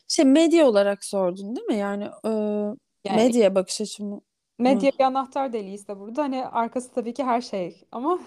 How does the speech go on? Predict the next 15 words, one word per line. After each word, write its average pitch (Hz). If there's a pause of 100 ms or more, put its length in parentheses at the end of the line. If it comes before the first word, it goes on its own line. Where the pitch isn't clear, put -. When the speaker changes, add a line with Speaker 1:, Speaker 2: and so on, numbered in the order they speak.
(220)
Speaker 2:
<laughs> -
hani 214
baktığımız 240
yer 208
olarak 247
kesinlikle 247
medyayı 208
soruyorum -
yani. -
Medya 190
üzerinden. 170 (1300)
Speaker 1:
Medya 277
üzerinden 247
toplumda 269
nelerin, 269